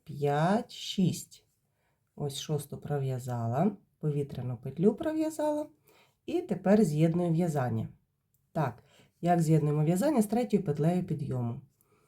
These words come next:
Один, два, три. Ось третя петля підйому, просовую гачок і витягую нитку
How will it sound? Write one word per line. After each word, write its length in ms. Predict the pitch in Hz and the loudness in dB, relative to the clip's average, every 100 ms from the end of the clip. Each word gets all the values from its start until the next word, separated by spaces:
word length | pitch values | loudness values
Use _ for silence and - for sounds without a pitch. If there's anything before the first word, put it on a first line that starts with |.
| _ _ _ _ | _ _ _ _
Один, 500 | 180 165 156 143 139 | -2 0 2 2 2
два, 280 | 139 135 135 | 0 -2 -2
три. 340 | - 220 277 | 2 2 4
Ось 240 | 226 160 160 | 6 4 4
третя 380 | 160 147 143 | -2 -2 -4
петля 360 | 135 135 - 131 | -10 -12 -10 -10
підйому, 560 | - 147 156 214 302 262 | -6 -4 0 0 -2 -6
просовую 680 | - 185 - 147 131 131 | -6 -6 -4 -4 -4 -4
гачок 540 | 143 165 175 294 311 - _ _ _ _ _ - | -2 -4 -4 -10 -10 -16 _ _ _ _ _ -8
і 160 | - | -2
витягую 720 | 226 160 165 165 185 180 156 | 0 0 2 0 2 2 2
нитку 580 | 135 123 123 - - 127 | 0 -4 -6 -10 -12 -12